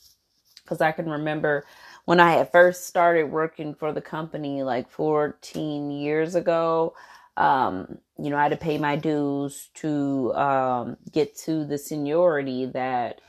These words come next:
doesn't really matter. Um, it does matter, but it doesn't matter, like,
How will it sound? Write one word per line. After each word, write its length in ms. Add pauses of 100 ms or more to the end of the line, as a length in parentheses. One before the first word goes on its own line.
(140)
doesn't 500
really 240
matter. 500 (540)
Um, 440 (1500)
it 120
does 280
matter, 260
but 240
it 80
doesn't 300
matter, 580
like, 320